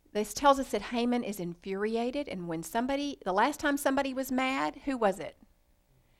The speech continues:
The king. And it brought about Vashti's banishment. So things don't bode well, it appears, for Mordecai and his people, because he has made a representative of the king angry.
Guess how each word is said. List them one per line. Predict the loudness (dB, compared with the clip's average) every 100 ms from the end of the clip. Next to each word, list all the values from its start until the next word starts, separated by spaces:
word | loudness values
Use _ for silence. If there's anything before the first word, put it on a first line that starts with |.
| _ _
The | -4
king. | 0 0 0 -2 -10 -18 -20 _ _
And | 0
it | 0 6
brought | 8 8
about | 6 2 6
Vashti's | 8 8 4 -6 -6
banishment. | -2 -2 -2 -6 -10 -14 -14
So | -6 -4
things | -4 -6 -6 -6
don't | -6 -8 -8
bode | -6 -6 -6
well, | -4 -4 -4
it | -8
appears, | -12 -10 -8 -10
for | -10
Mordecai | -8 -8 -8 -8 -8
and | -8
his | -10
people, | -12 -12 -12
because | -14 -14 -16 -12
he | -10
has | -10 -10 -10
made | -8 -8 -10 -14 -20 _ _ _ _ _ _ -20 _ _ _ -6
a |
representative | -4 -4 -6 -6 -6 -6
of | -8 -12
the |
king | -16 -14 -12 -14 -16 _ -18
angry. | -16 -16 -16 -18